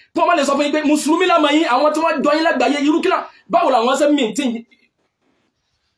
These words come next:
crowd wọn tí ò kọlu ẹ̀sìn? Wọn ò ní, ẹ, ẹ má fi di ẹ̀sìn mi múlẹ̀ mọ́ lórí page yín mọ́rọ̀ yín. Èyí tẹ́ wá ṣe lénìí tó padà tó kàn mí rèé. Ṣé rí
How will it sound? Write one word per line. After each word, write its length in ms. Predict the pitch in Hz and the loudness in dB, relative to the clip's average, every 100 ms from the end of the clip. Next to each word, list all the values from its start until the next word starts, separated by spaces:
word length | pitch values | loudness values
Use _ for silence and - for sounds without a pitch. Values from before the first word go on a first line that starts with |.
| _ _ _ - | _ _ _ -4
crowd 260 | 277 302 220 | 0 2 2
wọn 220 | 214 196 - _ | 0 0 -6 _
tí 120 | - 392 | -4 0
ò 300 | 359 - - | 0 -2 -2
kọlu 300 | 247 226 208 | -2 0 0
ẹ̀sìn? 300 | 190 214 160 120 | 0 -2 -4 -2
Wọn 120 | 294 | 0
ò 80 | 240 | 0
ní, 100 | 320 - _ _ _ | -2 -6 _ _ _
ẹ, 80 | 240 285 | -4 -4
ẹ 100 | 269 | -2
má 120 | 311 330 | -2 0
fi 140 | 277 208 | -2 0
di 100 | 269 | 0
ẹ̀sìn 280 | 269 - 226 | -2 -2 -2
mi 80 | 254 | 0
múlẹ̀ 340 | 202 262 254 | 0 0 0
mọ́ 80 | 185 | 0
lórí 160 | 233 196 | -2 -2
page 240 | 185 185 190 | -2 -2 -2
yín 140 | 214 | -2
mọ́rọ̀ 240 | 208 190 180 | 0 0 0
yín. 120 | 208 233 _ - - | -2 -4 _ -14 -6
Èyí 140 | 196 | -4
tẹ́ 120 | 208 208 | -2 -2
wá 140 | 214 208 | -2 -2
ṣe 180 | 196 196 | -2 0
lénìí 280 | 220 180 180 | 0 0 -4
tó 100 | 196 | -6
padà 180 | 175 151 | -4 -4
tó 80 | 190 196 | -6 -8
kàn 160 | - | -6
mí 80 | 156 | -4
rèé. 240 | 175 113 - _ _ _ _ _ _ _ _ _ _ _ _ _ _ _ _ - _ _ _ _ - | -4 -6 -10 _ _ _ _ _ _ _ _ _ _ _ _ _ _ _ _ -20 _ _ _ _ -8
Ṣé 140 | 233 | -4
rí 100 | 254 | -2